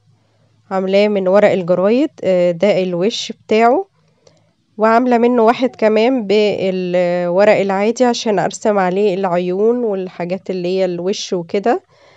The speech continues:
آه، قصدي البق وكده. وهنا عملت كمان ادي الجسم. بنتأكد طبعًا ان الوش يكون متناسق مع الجسم،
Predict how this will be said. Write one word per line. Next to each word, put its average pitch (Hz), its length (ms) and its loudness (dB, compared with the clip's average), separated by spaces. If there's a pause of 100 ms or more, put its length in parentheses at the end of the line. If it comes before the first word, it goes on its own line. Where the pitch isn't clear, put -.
(760)
آه، 185 180 -2
قصدي 185 460 -4
البق 180 580 -4
وكده. 226 560 2
وهنا 285 400 4
عملت 226 560 2
كمان 208 540 0
ادي 202 400 0
الجسم. 185 480 -2 (3750)
بنتأكد 226 840 0
طبعًا 240 280 2
ان 214 280 -2
الوش 202 380 -2
يكون 240 300 -2
متناسق 233 680 0
مع 208 260 0
الجسم، 185 520 -2